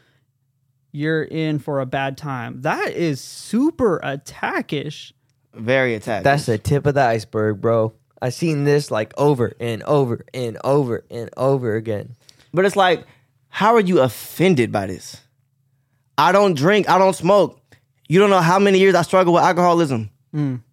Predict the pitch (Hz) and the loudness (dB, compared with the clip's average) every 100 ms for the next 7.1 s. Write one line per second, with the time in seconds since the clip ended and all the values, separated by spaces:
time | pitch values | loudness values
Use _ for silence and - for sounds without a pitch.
0 | - 180 202 175 196 196 185 143 175 190 | 0 2 4 4 4 2 2 2 4 2
1 | - - 143 170 139 180 185 - - - | 0 -6 2 2 4 4 4 0 -8 -6
2 | 143 151 160 147 196 190 160 190 190 180 | 0 2 4 4 4 2 4 4 4 2
3 | 170 185 175 147 185 175 151 - _ - | 2 2 2 2 0 2 -2 -2 _ -6
4 | 156 160 175 156 156 139 135 120 - 175 | -2 2 2 2 2 2 0 -4 2 4
5 | 180 180 208 139 - _ _ _ - - | 6 4 4 2 0 _ _ _ -12 2
6 | 156 190 190 156 175 202 190 143 120 - | 4 6 6 4 4 4 4 2 0 -4
7 | - | -16